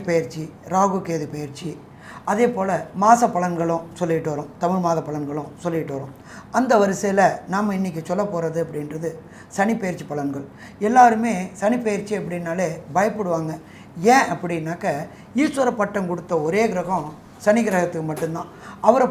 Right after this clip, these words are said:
பொறுத்தளவுக்கு நல்லது செஞ்சால் நல்லது நடக்கும், கெட்டது செஞ்சால் அதற்குண்டான தண்டனையை கொடுக்கக்கூடியவர். எந்த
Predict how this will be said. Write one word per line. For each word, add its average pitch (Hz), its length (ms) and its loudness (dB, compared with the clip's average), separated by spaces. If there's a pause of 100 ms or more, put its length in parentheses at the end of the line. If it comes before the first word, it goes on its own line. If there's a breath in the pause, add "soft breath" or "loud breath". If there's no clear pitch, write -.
பொறுத்தளவுக்கு 214 640 0 (500 loud breath)
நல்லது 240 360 6
செஞ்சால் 208 380 4 (180)
நல்லது 190 340 0
நடக்கும், 165 340 -4 (340 loud breath)
கெட்டது 254 280 4 (100)
செஞ்சால் 233 400 2
அதற்குண்டான 190 640 2 (400 loud breath)
தண்டனையை 247 400 2
கொடுக்கக்கூடியவர். 160 760 -4 (380 loud breath)
எந்த 262 220 0